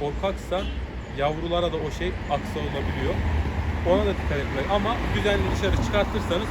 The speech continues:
onu çok rahat bir şekilde yenersiniz. Şimdi söyleyeceklerimiz var.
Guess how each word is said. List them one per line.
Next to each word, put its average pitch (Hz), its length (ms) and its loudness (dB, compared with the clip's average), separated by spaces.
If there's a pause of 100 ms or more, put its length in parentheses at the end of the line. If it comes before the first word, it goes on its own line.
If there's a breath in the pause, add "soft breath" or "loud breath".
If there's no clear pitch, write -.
onu 196 140 2 (260)
çok 196 200 2
rahat 190 240 6
bir - 40 -2
şekilde - 460 0 (440)
yenersiniz. 185 600 2 (1300)
Şimdi 202 340 0
söyleyeceklerimiz 220 680 4
var. 202 80 4